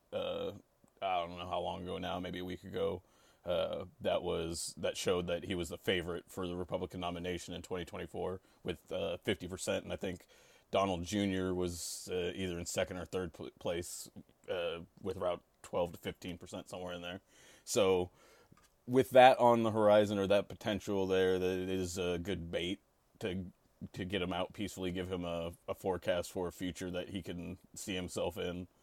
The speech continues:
and it leaves opportunity open. How s-, how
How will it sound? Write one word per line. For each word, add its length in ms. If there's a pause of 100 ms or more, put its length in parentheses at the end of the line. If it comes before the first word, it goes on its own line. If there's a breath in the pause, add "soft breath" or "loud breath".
(280)
and 460 (120)
it 140
leaves 580 (200)
opportunity 580
open. 240
How 280
s-, 280 (320)
how 300